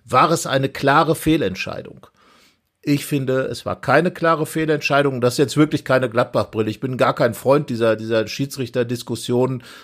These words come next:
Ähm, später kam auch noch Rainer Bonhoff, Gladbachs Präsident, zu mir in der Mixzone und sagte so, „Es kann doch nicht sein, dass wir immer wieder diese Elfmeter kriegen.“ Ähm, ja,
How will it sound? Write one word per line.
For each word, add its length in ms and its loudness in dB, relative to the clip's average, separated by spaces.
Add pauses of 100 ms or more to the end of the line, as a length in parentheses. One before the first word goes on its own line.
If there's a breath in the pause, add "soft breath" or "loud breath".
Ähm, 380 0
später 340 2
kam 220 0
auch 40 2
noch 160 0
Rainer 220 2
Bonhoff, 400 0
Gladbachs 360 0
Präsident, 500 0
zu 160 -6
mir 160 -2
in 100 -4
der 80 0
Mixzone 480 -2
und 80 -6
sagte 320 2
so, 180 0
„Es 140 -4
kann 220 -4
doch 100 2
nicht 160 -6
sein, 260 2
dass 220 0
wir 180 0
immer 440 4
wieder 240 2
diese 260 -4
Elfmeter 500 -2
kriegen.“ 440 -6 (420 loud breath)
Ähm, 480 0
ja, 300 4